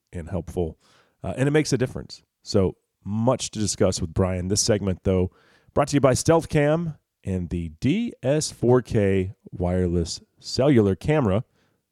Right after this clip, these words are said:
You talk about the highest quality images sent right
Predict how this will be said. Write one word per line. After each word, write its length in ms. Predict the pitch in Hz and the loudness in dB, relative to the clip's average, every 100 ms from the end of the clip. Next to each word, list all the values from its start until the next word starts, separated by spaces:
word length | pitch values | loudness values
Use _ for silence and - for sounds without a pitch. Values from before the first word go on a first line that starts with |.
| _ _ | _ _
You 80 | 107 | -4
talk 220 | 120 110 | 0 0
about 380 | 107 104 - - | 2 0 0 -8
the 60 | 87 | -18
highest 540 | - 117 117 110 - | -4 0 0 -2 -8
quality 500 | - 117 107 104 104 | -2 2 2 2 -2
images 420 | - 113 107 107 98 | -4 -2 0 0 0
sent 280 | - 110 - _ | -2 -4 -6 _
right 360 | 87 85 107 | -12 -6 -6